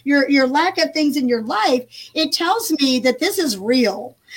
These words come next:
And so, you know, we're in the world, but we're not of the world.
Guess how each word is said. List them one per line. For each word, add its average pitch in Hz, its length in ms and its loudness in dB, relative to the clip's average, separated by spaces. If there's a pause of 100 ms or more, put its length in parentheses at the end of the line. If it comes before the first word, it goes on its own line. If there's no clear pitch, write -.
(220)
And 262 520 4
so, 269 720 2
you 302 200 0
know, 302 120 4
we're 349 220 0
in 466 280 -4
the 349 100 -2
world, 233 420 2
but 254 120 0
we're 285 140 2
not 294 260 2
of 294 220 2
the 302 80 2
world. 220 480 0